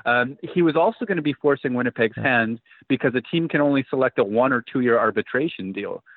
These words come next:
Speaker 1: So if you're the Winnipeg Jets wanting to have a long-term value for this player, you're not gonna choose two years to walk him right to unrestricted free agency in the summer of twenty twenty-three. You're, you're stuck choosing one year,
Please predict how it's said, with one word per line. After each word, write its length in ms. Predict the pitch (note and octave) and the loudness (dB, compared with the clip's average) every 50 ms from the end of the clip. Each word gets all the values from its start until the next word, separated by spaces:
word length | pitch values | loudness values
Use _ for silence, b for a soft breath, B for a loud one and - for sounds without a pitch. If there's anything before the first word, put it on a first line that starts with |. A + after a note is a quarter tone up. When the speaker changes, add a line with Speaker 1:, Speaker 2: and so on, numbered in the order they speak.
| b b b b - - | b b b b -2 2
Speaker 1:
So 120 | F#3+ E3+ | 4 4
if 120 | D3+ C#3+ F3 | 4 4 4
you're 100 | E3 D3+ | 4 4
the 60 | D#3 | 4
Winnipeg 460 | E3 F#3+ G3 E3+ - E3+ D3 B2+ - | 4 2 2 2 2 0 -2 0 0
Jets 320 | D3 E3+ E3+ - - _ | 2 4 4 2 2 _
wanting 240 | - C3 C3 C3+ C3 | -2 0 0 2 0
to 60 | B2 | 0
have 140 | A#2+ C3 A#2+ | 0 -2 -2
a 40 | A#2 | -2
long-term 600 | A2 A2+ A#2+ C3 C#3 C#3+ - - B2 A#2 A2 G#2+ | 0 0 0 0 0 -2 -4 -4 -4 -4 -2 0
value 300 | A2+ C3 E3+ G3+ F#3+ F3 - | 0 2 2 2 2 0 -2
for 80 | - B2 | -4 -4
this 160 | G2+ G2+ - _ _ | -4 -4 -6 _ _
player, 380 | - - G#2 G2 G2+ A2+ - - b b b b | -4 -2 0 2 2 2 0 -2 b b b b
you're 100 | - B2 | -2 0
not 220 | A#2 C3+ D#3 F#3+ - | 0 2 0 0 0
gonna 180 | - E3 D3 | -2 -4 -4
choose 260 | B2+ - - B2 A2+ - - | -4 -6 -8 -8 -8 -8 -8
two 140 | - F3 F#3 | -4 -4 -2
years 340 | F3 D3 A2 G#2+ C3+ D#3 D3+ _ - | 0 0 0 2 0 -2 -2 _ 0
to 100 | B2+ A2+ | 0 2
walk 240 | G#2 A#2+ C3+ C3 - | 2 2 0 0 0
him 160 | - C3 A#2 | -2 -2 -2
right 300 | A2 A2 A#2 C#3+ F3+ - | 0 2 2 2 2 2
to 120 | - - - | -2 -4 -2
unrestricted 520 | C3+ C3 B2 A#2 - - A#2 - A#2+ - - - | -2 -2 -2 -2 -4 -6 -6 -6 -6 -8 -6 -2
free 100 | A#2 G#2+ | 0 0
agency 360 | A2 A2+ B2 A#2 - - A#2+ | 2 2 0 -4 -4 -4 -4
in 40 | G#2 | -4
the 80 | G2+ F2+ | -4 -4
summer 220 | - A2+ G#2 G#2 G2 | -4 -4 -2 -2 -4
of 40 | G2 | -4
twenty 280 | - - G#2+ G#2 F#2+ | -4 -2 -2 -2 -2
twenty-three. 640 | - - G#2 G2 G2+ G2+ - - E3 D#3 A#2+ A#2 C3 b b b b b b b b | -4 -4 -4 -2 -2 -4 -2 4 6 6 8 6 4 b b b b b b b b
You're, 380 | C3 C#3 C#3 C3+ C#3 C#3 C3 - _ _ - - _ _ _ _ _ _ _ - | 4 6 6 6 6 6 4 2 _ _ -20 -20 _ _ _ _ _ _ _ 0
you're 160 | - C3 A#2+ - - - | 2 2 2 0 0 0
stuck 200 | - F#3+ F#3+ - - - - | 2 2 2 0 -2 -6 -2
choosing 400 | F#3 D3+ C3 C3 C3 A#2 A#2 B2 | -2 0 0 0 0 0 0 2
one 220 | D3+ A3 B3+ G#3+ | 2 2 2 2
year, 340 | C#3+ A#2+ G#2 G#2 A2 A#2+ - | 2 2 2 2 2 0 -2